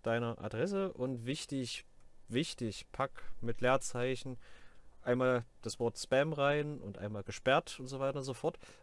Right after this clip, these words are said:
Dann wird dieser Kommentar nicht offen, öffentlich und ich kann trotzdem deine Adresse sehen und kann's dir zuschicken. Dann an alle anderen, vielen Dank für die Teilnahme und, äh, wenn das Ganze gut läuft,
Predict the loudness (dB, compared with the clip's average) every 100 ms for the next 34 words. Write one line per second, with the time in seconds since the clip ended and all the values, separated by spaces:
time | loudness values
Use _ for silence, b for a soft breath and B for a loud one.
0 | -2 0 2 2 2 -2 0 -2 0 -2
1 | -2 -4 -6 -6 -2 -2 0 -2 -2 -4
2 | -10 B B B -6 0 4 4 2 0
3 | -4 -8 -16 -18 -8 -4 -2 -2 -4 -4
4 | -4 -4 -6 -6 -8 -8 -8 -8 -8 -8
5 | -10 -10 -6 -6 -4 -4 -8 -10 B B
6 | B B B B -6 2 4 6 2 -2
7 | 0 2 2 2 4 2 0 -6 -4 0
8 | 0 2 0 -2 -6 -6 -4 0 2 2
9 | 0 0 -2 -2 -4 -6 -6 -6 0 4
10 | 4 2 -8 -16 -16 -16 -16 -16 -18 -12
11 | -6 -6 -6 -8 -8 -8 -6 -6 -4 -6